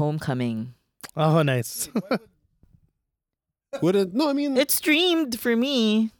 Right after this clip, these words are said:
Speaker 3: pero hindi ba yung documentary feature, like
Speaker 1: Is it? For me, it was
Speaker 3: Yeah.
Speaker 1: like a T V special.
Speaker 3: Okay.
Speaker 2: Oh nga, no? Would you count? Kasi a T V, 'cause I, I do, like, in my top,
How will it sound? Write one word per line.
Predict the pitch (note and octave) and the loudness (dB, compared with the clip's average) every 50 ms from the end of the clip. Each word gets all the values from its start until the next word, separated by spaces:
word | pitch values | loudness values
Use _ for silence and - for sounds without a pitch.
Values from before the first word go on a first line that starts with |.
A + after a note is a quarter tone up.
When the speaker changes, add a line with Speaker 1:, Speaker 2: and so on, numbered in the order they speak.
| _ _ _ _ _ _ _ | _ _ _ _ _ _ _
Speaker 3:
pero | - A3+ A#3 | -4 -2 -2
hindi | A#3 A#3+ A#3 | -2 -2 0
ba | G#3 G#3+ G#3 | 0 2 2
yung | G3+ F#3+ F3 | 2 0 0
documentary | D3 C3 - D#3 C#3+ C#3 C3 C#3+ C#3 C3+ C3 | -2 -2 0 0 -2 0 0 0 -2 -2 -2
feature, | - - - - B2 A2+ G2+ - - A#2 G#2 G2+ G2+ | -6 -10 -8 -6 -6 -6 -4 -6 -6 -4 -4 -4 -4
like | F#2+ F#2+ F#2 F#2 - - | -4 -4 -4 -2 -2 0
Speaker 1:
Is | A3+ A3+ A3 | 0 2 2
it? | G#3+ A3 B3+ D#4 D#4+ - _ _ - | 2 2 0 0 -2 -6 _ _ -6
For | - A#3 A3+ | -2 0 0
me, | A3 A#3 F#4+ | 2 2 2
it | G#4+ - | 2 2
was | D3 C3+ | 2 0
Speaker 3:
Yeah. | - - | 0 -2
Speaker 1:
like | A#2 F3+ | -2 -2
a | F3 F3 E3+ E3 E3 E3 - - _ _ | -2 -2 -2 -4 -6 -8 -10 -14 _ _
T | - F#3+ | -4 -4
V | E3 D#3+ E3+ | -4 -4 -6
special. | - - D3 C#3+ - - D3 C#3 D3 - _ _ _ _ _ _ _ _ _ _ _ - | -8 -8 -10 -10 -10 -12 -12 -14 -14 -18 _ _ _ _ _ _ _ _ _ _ _ -18
Speaker 3:
Okay. | B2+ C3+ - - F2+ F2+ G2 - - - - _ _ _ _ _ _ _ _ _ _ _ _ - - - - - - | -18 -16 -12 -12 -12 -12 -14 -16 -20 -20 -20 _ _ _ _ _ _ _ _ _ _ _ _ -18 -16 -16 -10 -4 -2
Speaker 2:
Oh | F#3+ G3 | 0 0
nga, | G#3+ A3 F#3 | 2 2 2
no? | D3 C3 C3+ | 2 0 0
Would | D3 F3 E3+ F3+ | 0 0 0 -2
you | G3+ | -4
count? | - - E3+ D#3 D#3+ - | -2 -2 -2 -2 -2 -2
Kasi | - F3 E3 F#3 | -2 -2 0 0
a | F3 | -2
T | D#3+ - G3 F3 | -2 -2 -2 -2
V, | E3 E3+ E3+ | -2 -2 -2
'cause | - - G#3 G3 | 0 0 0 2
I, | B3 B3 B3+ A3+ - | 2 2 0 0 0
I | G3 G#3 | 0 -2
do, | F#3+ E3+ E3 E3+ G#3 G#3+ G#3 G3+ G3+ F#3+ - - | -2 -2 -2 -2 0 0 0 0 -2 -4 -4 -2
like, | D#3 E3 E3 F#3 | 0 0 0 2
in | F3+ | 0
my | F#3 F3 | 0 0
top, | E3+ - - E3+ D#3 - | 0 0 0 -2 -2 -2